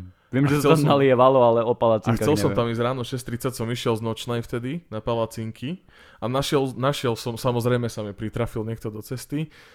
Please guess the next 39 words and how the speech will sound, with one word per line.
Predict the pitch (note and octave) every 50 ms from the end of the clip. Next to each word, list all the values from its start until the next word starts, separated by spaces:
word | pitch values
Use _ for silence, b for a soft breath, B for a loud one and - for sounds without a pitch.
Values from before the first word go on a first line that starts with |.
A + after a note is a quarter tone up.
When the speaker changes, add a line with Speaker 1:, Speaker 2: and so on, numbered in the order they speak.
| b b b
Speaker 2:
<clears throat> | - G3+ - - F#3+ G3 F3 -
a | -
to | - - B2+ A#2
bol | A#2+
nejaký | A#2 A#2+ A#2 A2+ - - -
okradnutý | - B2 B2+ - - D#3 D3+ D3+ E3 F3+ F3 - D3 A#2
typek, | - A#2 G#2+ - - A#2 B2+ A#2+
zbitý, | A2+ G#2 F#2+ G#2+ G2+ F#2+ - - A2+ A2+ B2+ E3+ F#3+ F#3 - -
krvavý | - B2 A2+ G#2+ A2 G#2 G#2 G2 G#2+ A2 B2
v | C3+ B2
zime | G#2+ G#2+ A2 G#2+ G2+ G#2 A#2 E3 G3 - _ _ _ _ _ _ _ _ _
a | - -
povedal, | - A#2+ B2 C3+ D3 D3+ C3+ B2
že | A#2+
ho | A2+ A#2+
okradli | - G#2+ - - A#2 A2 A2+ C#3 D#3 E3+ E3
a | C#3+ -
že | A2+
teraz | A2 - A#2+ A#2 A#2+ A#2+
čo | - - C#3
s | C3 B2+
ním? | C3 B2+ A#2 G2+ F2+ - A#2 -
<laughs> | _ - - -
A | F3+ D#3
že | D3+ C#3 C3
tak, | B2+ - C#3+ - - -
kamo, | - E3 D3 C#3+ D3 D3 C#3+ C#3
neviem, | C#3+ D#3 F3 D#3 B2 A#2 A#2
zavolám | A#2 A#2+ A#2+ B2 B2+ B2+ C3 B2+
ti | - C3
policajtov | A#2+ B2 A#2+ B2+ A#2+ - C3+ B2+ A#2+ - A2+ G#2
asi, | G#2 A2 - A#2
nie? | G#2+ G2 G#2 A2
Čo | A2 - A#2+
sa, | A#2 - A#2+ A2 - - _ _
čo | - - A#2
teraz | A#2+ - G2 G2 G2
budem | G2+ G2+ F#2+ F#2+ F#2
robiť? | F#2+ F#2 A2 D3 F3+